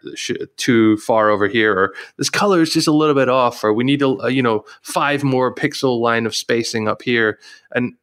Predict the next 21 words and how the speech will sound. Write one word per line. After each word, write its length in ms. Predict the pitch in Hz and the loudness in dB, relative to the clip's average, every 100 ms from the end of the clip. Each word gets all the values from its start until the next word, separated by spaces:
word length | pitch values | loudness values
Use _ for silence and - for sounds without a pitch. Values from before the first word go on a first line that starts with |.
| _ 110 - | _ -20 -16
spending 600 | - - 165 170 143 - _ - | -10 -4 -2 0 -2 -6 _ -4
ages 580 | 139 147 120 110 101 - _ | 0 0 0 -2 -2 -8 _
really 440 | 113 117 135 120 | -10 -2 -2 0
getting 320 | 110 110 113 110 | -2 -4 -2 -4
into 280 | 110 - | -4 -4
the, 280 | 110 107 101 | -2 -2 -4
the 80 | - | -10
detail 560 | 95 113 110 - 107 104 | -6 -4 -2 0 0 0
of 100 | 98 | 0
your 140 | 101 | -2
design – 640 | 95 101 107 110 104 98 98 _ - - _ _ _ - | -2 -4 -2 -2 -2 -4 -8 _ -20 -20 _ _ _ -8
when 800 | 131 127 123 120 117 113 113 - _ _ | -4 -2 0 0 0 -2 -4 -8 _ _
you 220 | 131 123 | -4 -2
know 280 | 123 143 131 | 0 0 0
that 220 | 107 104 | 0 -2
this 160 | 110 - | -4 -4
is 80 | 110 | -6
just 180 | 107 | -4
your 120 | 117 107 | -4 -2
first 340 | 127 113 - | -4 -4 -4
website, 580 | 113 104 - 107 104 | -4 -2 -2 -2 -2